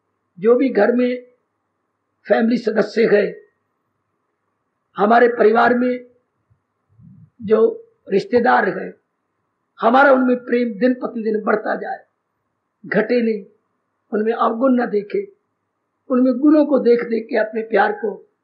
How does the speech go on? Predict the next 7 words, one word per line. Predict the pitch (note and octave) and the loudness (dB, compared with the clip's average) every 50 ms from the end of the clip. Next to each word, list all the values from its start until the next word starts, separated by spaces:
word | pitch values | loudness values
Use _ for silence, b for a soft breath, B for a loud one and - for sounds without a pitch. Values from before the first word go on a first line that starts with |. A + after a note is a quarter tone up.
| _ _ _ A3+ | _ _ _ -2
बढ़ाते | G3 G#3+ G3+ E3 G3 G#3 G#3 - C4 A#3 | 0 0 2 2 0 -2 0 -2 -4 -2
चले | - - G#3 G#3+ G#3 G3 | -2 -2 0 0 0 -2
जाए। | G#3 G3 F#3 - - _ _ _ _ _ _ _ _ _ _ _ _ _ _ _ _ _ _ _ _ _ _ _ G3+ | -2 -4 -6 -10 -16 _ _ _ _ _ _ _ _ _ _ _ _ _ _ _ _ _ _ _ _ _ _ _ -4
ऐसा | G3 F3+ - G#3 G3+ G3 F#3+ G3 | -4 -2 0 0 2 2 2 0
रसदार | G#3+ - - - A3+ G#3 G#3 G#3+ | 0 -2 -2 -2 0 0 0 0
भोजन, | F3 F3 G#3 G#3 F#3+ A#3+ A#3+ A#3+ - - _ _ _ _ _ _ _ _ _ _ _ _ _ _ _ _ _ _ _ _ _ _ _ | 0 0 -2 0 -2 -6 -10 -10 -12 -14 _ _ _ _ _ _ _ _ _ _ _ _ _ _ _ _ _ _ _ _ _ _ _
ऐसा | E3 F3+ - - G#3 | -6 -6 -2 0 0